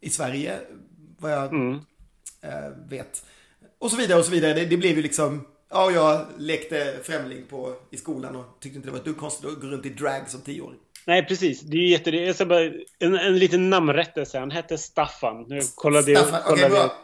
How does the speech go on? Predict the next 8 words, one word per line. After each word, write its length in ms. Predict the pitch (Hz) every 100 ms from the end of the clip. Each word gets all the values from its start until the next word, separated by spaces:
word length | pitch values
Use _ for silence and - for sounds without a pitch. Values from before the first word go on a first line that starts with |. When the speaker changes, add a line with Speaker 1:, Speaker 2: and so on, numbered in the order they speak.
| - _ _ - _ -
Speaker 2:
Staffan 380 | - 175 - 156
och 100 | 151
kallades 480 | 180 165 143 147 -
för 80 | 160
Stasse 640 | 156 - 170 - - 151
av 260 | 143 139 139
Carolas 520 | - 147 143 117 113 -
pappa. 380 | 117 - 113